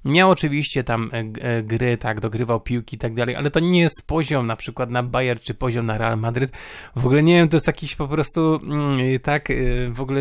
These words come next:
mistrzostwo świata. Kto go w ogóle, na jakiej, na, na jakiej podstawie go w ogóle ściągnięto do Bayernu Monachium na wypożyczenie?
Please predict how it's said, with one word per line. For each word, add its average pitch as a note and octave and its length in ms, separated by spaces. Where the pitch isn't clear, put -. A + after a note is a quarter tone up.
mistrzostwo C3 600
świata. F3 320
Kto F#3+ 220
go E3 100
w D3+ 60
ogóle, D#3 300
na C3 120
jakiej, C3+ 220
na, C3 180
na C3 120
jakiej D3 180
podstawie C#3+ 520
go B2+ 140
w B2 100
ogóle C#3 200
ściągnięto C3+ 580
do A#2+ 120
Bayernu C3+ 440
Monachium C#3+ 420
na A#2+ 80
wypożyczenie? A#2 680